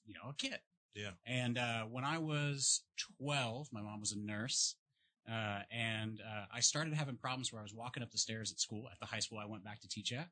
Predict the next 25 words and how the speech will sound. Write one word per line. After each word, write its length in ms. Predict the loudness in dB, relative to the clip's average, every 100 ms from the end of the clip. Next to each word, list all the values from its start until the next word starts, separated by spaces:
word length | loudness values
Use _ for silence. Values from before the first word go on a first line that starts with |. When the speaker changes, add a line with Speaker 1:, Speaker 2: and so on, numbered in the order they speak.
| _
Speaker 2:
Yeah. 180 | 0 0
Speaker 1:
I 60 | -2 _
was 100 | -4
walking 300 | -2 -2 0
up 140 | -2 0
the 60 |
stairs, 440 | 0 2 2 2 2
and 80 | -2
I 80 |
couldn't 220 | -2 -2 0
get 100 | 2
up 60 |
the 60 | 2
stairs, 480 | 2 0 2 0 0 _ _
uh, 200 | -8 -6
one 240 | -2 0 2
flight 300 | 2 -2 -2
without 360 | -6 -6 -6
feeling 160 | -4 -2
like 140 | -4 -8
I 20 |
had 60 |
to 60 | -10
pass 220 | -6 -6
out. 140 | -6